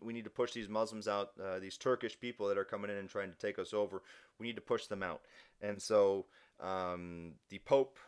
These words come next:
uh, at the time goes, "Yeah, okay, we'll help you out." And he sends a decree. And so you have the First Crusade that happens in ten ninety-six.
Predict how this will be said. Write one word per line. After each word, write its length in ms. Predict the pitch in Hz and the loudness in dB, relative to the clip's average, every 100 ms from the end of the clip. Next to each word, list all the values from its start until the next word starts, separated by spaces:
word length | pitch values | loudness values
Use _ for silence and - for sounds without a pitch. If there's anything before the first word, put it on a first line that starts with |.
| - - - | -20 -20 -8
uh, 600 | 98 95 92 92 92 92 | -4 -2 0 0 0 0
at 80 | 95 | 0
the 80 | 95 | -2
time 300 | 120 113 107 | -4 -4 0
goes, 260 | 101 101 180 | 0 2 2
"Yeah, 220 | 240 - 113 | 2 2 0
okay, 260 | 127 139 | 4 4
we'll 200 | 135 139 | 4 4
help 240 | 139 135 117 | 6 4 4
you 80 | 113 | 4
out." 260 | 147 - | 4 2
And 240 | 113 110 110 | -6 -4 -6
he 80 | |
sends 240 | 104 120 107 | -4 -4 -4
a 60 | |
decree. 320 | 101 - 147 139 | -6 0 2 0
And 80 | |
so 100 | - | 0
you 140 | 117 117 | 2 2
have 100 | 107 | 2
the 60 | |
First 320 | 104 120 113 - | 0 -2 -2 -6
Crusade 380 | 104 120 117 | 0 4 4
that 100 | 104 | 4
happens 260 | 104 101 101 | 2 0 -6
in 100 | 95 | -8
ten 160 | 110 98 | -6 -6
ninety-six. 580 | 92 87 135 139 - | -8 -6 -2 -2 -2